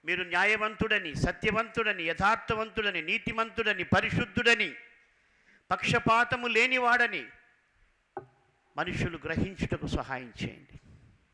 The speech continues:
మనుషులందరి కొరకు మీరు ప్రాణం పెట్టి తిరిగి లేచారు. ఇదిగో ప్రభువా, కష్టకాలములో, శ్రమలలో మేము విధేయత నేర్చుకోవాలని మీ వాక్యం చెబుతుంది. కాబట్టి మేము పనికి మాలినవి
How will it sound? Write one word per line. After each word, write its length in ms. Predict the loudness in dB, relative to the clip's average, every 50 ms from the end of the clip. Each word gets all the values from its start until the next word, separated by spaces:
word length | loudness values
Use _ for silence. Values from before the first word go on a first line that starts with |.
| _ _ _ _ _ _ _ _ _ _ _ _ _ _ _ _ _ _ _ _ _ _ _ _ _ _ _ _ _ -4
మనుషులందరి 640 | -4 -2 0 0 2 0 0 0 -2 -2 -2 -2 0
కొరకు 300 | 0 -2 -2 -2 -6 -6
మీరు 240 | -4 -4 -4 -4 -6
ప్రాణం 380 | -4 0 0 2 2 0 -2 -4
పెట్టి 260 | -4 -6 -6 -4 -6
తిరిగి 340 | -6 -6 -6 -6 -6 -8 -8 -8
లేచారు. 460 | -8 -10 -12 -14 -14 -14 -16 -16 _ _ _ _ _ _ _ _ _ _ _ _ _ _
ఇదిగో 280 | _ -10 -8 -6 -6 -2
ప్రభువా, 420 | 0 0 0 0 -2 -2 -2 -2 -4 -6 -10 _ _ _ _ _ _ _ _ _ _ _ _ _ _ _ _ _ _ _ _ _ _ _ _ _ _ _ _ _ _ _
కష్టకాలములో, 800 | -14 -14 -10 -10 -10 -8 -2 0 0 2 0 0 -4 -6 -8 -8 -10 -10 -14 _ _ _ _ _ _
శ్రమలలో 560 | -20 -10 -8 -6 -4 0 0 0 0 0 -2 -4
మేము 220 | -4 -6 -6 -6 -8
విధేయత 460 | -10 -6 -2 0 2 2 2 0 -4
నేర్చుకోవాలని 680 | -4 -4 -4 -6 -6 -10 -10 -8 -6 -4 -4 -4 -4 -6 -10
మీ 60 | -10 -8 -6
వాక్యం 320 | -8 -8 -8 -12 -14 -14
చెబుతుంది. 520 | -14 -16 -16 -16 -16 -20 -20 -20 _ _ _ _ -20 _ _ _ _ _ _ _ _ _ _ _ _ _ _ _ _ _
కాబట్టి 320 | -14 -12 -10 -10 -12 -12 -12
మేము 220 | -12 -12 -12 -12
పనికి 340 | -12 -12 -10 -10 -12 -14 -16
మాలినవి 500 | -10 -6 -4 -4 -4 -4 -6 -8 -8 -14